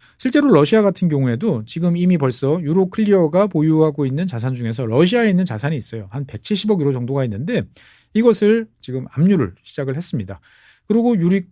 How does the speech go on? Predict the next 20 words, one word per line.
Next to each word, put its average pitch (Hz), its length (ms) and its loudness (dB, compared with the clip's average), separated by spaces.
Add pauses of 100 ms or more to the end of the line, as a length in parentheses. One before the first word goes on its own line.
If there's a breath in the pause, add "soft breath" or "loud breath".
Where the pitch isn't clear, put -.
유로 175 220 0
클리어의 185 680 0
해외 220 180 2
자산에 131 400 -2
대해서도 117 600 -6
이제 - 160 -16
압류 160 200 -2
신청을 156 460 -4
다른 120 240 -6
국가에 120 520 -6
이제 101 260 -18
하기 160 240 -6
시작을 160 420 -2 (320 soft breath)
이제 107 140 -14
하는 151 400 -2 (340)
것으로 135 320 -2
알려지고 165 400 0
있는 160 200 -2
거죠. 104 380 -8
그러니까 208 380 0